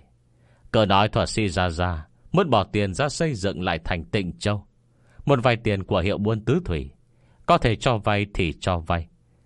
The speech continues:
không cho vay được thì thôi. Thuật sĩ Gia Gia lại nghĩ cách khác. Mau đi truyền tin. Trong vòng một tháng, thuật sĩ Gia Gia muốn có câu trả lời từ hai anh em bọn họ."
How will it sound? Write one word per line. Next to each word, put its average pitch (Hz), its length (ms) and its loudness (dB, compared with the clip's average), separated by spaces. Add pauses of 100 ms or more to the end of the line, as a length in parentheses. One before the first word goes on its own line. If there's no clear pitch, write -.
(200)
không 92 380 0
cho 101 180 0
vay 92 160 -2
được 82 240 -4
thì 85 200 -2
thôi. 87 200 -2 (720)
Thuật 107 180 4
sĩ 135 160 2
Gia 104 200 0
Gia 92 420 -4
lại 90 240 0
nghĩ 104 180 -2
cách 120 280 -4
khác. 135 240 -2 (640)
Mau 101 160 2
đi 101 160 2
truyền 85 360 -4
tin. 98 160 -2 (540)
Trong 170 180 2
vòng 113 180 2
một 101 200 2
tháng, 117 300 -2 (400)
thuật 87 180 2
sĩ 113 180 -2
Gia 90 180 -2
Gia 85 380 -2 (260)
muốn 113 240 2
có 123 120 2
câu 107 240 0
trả 78 240 -2
lời 67 340 -6 (340)
từ 113 140 4
hai 101 280 2
anh 101 140 -2
em 98 220 -2
bọn 82 200 -2
họ." 78 320 -2